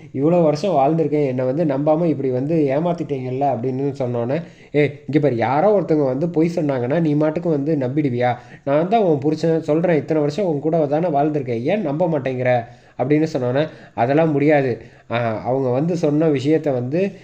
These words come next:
எ, உங்க மேல எந்த தப்பும் இல்லைங்கிறத நீங்க தான் நிரூபிக்கணும்," அப்படின்னு சொன்னோன்னே, "நான் எதுக்கு நிரூபிக்கணும்? நான் எந்த, நான் எந்த ஒரு விஷயமும் பண்ணலன்னு சொல்லிட்டு இருக்கேன், நீ புரிஞ்சுக்கவே மாட்டியான்னு?" தர்மலிங்கம் வந்து லட்சுமி கிட்ட சத்தம் போட்டுக்கிட்டு இருக்கப்ப, "ஓ, ஒவ்வொரு தடவையும் வந்து நாங்க தான் வந்து ஆதாரத்தை தேடி கண்டுபிடிக்கணுமா?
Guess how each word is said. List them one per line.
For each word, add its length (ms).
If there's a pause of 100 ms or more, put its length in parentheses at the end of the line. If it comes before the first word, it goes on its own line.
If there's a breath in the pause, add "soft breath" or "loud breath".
(180 loud breath)
எ, 240
உங்க 240
மேல 220
எந்த 220
தப்பும் 340
இல்லைங்கிறத 500
நீங்க 260
தான் 200
நிரூபிக்கணும்," 580
அப்படின்னு 300
சொன்னோன்னே, 280
"நான் 240
எதுக்கு 240
நிரூபிக்கணும்? 540 (260 loud breath)
நான் 380
எந்த, 420
நான் 300
எந்த 240
ஒரு 120
விஷயமும் 380
பண்ணலன்னு 360
சொல்லிட்டு 400
இருக்கேன், 260 (220 loud breath)
நீ 120
புரிஞ்சுக்கவே 440
மாட்டியான்னு?" 380
தர்மலிங்கம் 460
வந்து 120
லட்சுமி 300
கிட்ட 160
சத்தம் 280
போட்டுக்கிட்டு 280
இருக்கப்ப, 260 (920 loud breath)
"ஓ, 80 (140)
ஒவ்வொரு 320
தடவையும் 360
வந்து 240 (380 loud breath)
நாங்க 340
தான் 160
வந்து 200
ஆதாரத்தை 420
தேடி 220
கண்டுபிடிக்கணுமா? 680